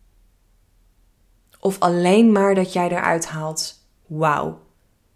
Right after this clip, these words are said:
wat een ballen heb je om ook gewoon weer een stukje meer over jezelf te delen, jouw verhaal." En dan wil ik je vragen om dan ook niet alleen in de inspiratie blijven hangen, maar ook door te gaan naar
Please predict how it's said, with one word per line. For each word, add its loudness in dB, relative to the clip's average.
wat -2
een -4
ballen 4
heb 2
je -2
om -4
ook 2
gewoon -2
weer 0
een -4
stukje -6
meer -2
over -4
jezelf -4
te -12
delen, -6
jouw 0
verhaal." -6
En -12
dan -6
wil -4
ik -12
je -12
vragen -6
om -4
dan -6
ook 4
niet 4
alleen 4
in 0
de 0
inspiratie -2
blijven -6
hangen, -10
maar -8
ook -6
door -2
te -10
gaan -6
naar -6